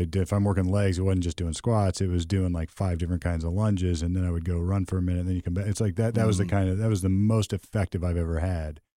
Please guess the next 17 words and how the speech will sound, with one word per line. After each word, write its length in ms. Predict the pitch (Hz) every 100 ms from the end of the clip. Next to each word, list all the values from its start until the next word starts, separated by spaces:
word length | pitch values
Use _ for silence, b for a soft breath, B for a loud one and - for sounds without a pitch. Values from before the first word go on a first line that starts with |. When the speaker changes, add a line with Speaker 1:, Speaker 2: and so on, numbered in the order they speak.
| _
Speaker 2:
And 120 | 113
that, 120 | 110 110
and 80 |
that's 160 | 120 113
where 140 | 113
they 100 | 98
get 100 | 95
into 220 | 90 80 -
exercise 520 | 82 87 80 82 76
prescription, 680 | - 71 - 71 - 80 78
right? 200 | 78 76
Where 180 | 82 78
you, 220 | 82 85 - _ _
so 140 | - 110
there's 220 | 95 90
a 80 | 80
progression, 840 | - 90 90 98 87 95 85 82